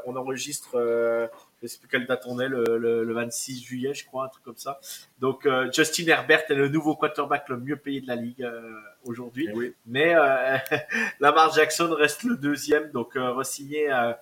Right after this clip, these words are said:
Speaker 1: euh, un contrat à cent trente-cinq millions garantis, cent quatre-vingt-cinq millions, euh, au total, euh, avec l'extension à deux, jusqu'à deux cent soixante millions de dollars. Voilà. Ça, c'est, c'est la grosse signature, on va dire, euh,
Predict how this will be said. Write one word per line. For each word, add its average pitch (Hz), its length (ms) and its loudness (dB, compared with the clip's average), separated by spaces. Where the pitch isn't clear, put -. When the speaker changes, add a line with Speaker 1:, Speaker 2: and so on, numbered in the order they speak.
Speaker 1:
euh, 123 1000 2
un 123 180 -2
contrat 139 640 4
à 123 60 2
cent 139 240 -6
trente-cinq 143 460 -8
millions 135 220 -6
garantis, 127 540 -6
cent 127 160 -8
quatre-vingt-cinq 123 680 -12
millions, 127 320 -14
euh, 113 320 -6
au 123 100 -6
total, 139 540 2
euh, 120 1000 0
avec 117 240 -10
l'extension 120 600 -4
à 120 140 -2
deux, 123 120 -6
jusqu'à - 580 -8
deux 127 160 -8
cent 123 140 -14
soixante - 220 -16
millions 120 180 -12
de 110 40 -14
dollars. 107 320 -8
Voilà. - 220 -14
Ça, 143 180 2
c'est, 131 320 4
c'est 127 140 -2
la 127 100 4
grosse 139 300 0
signature, 139 500 0
on 127 40 0
va - 100 6
dire, 127 240 2
euh, 117 400 2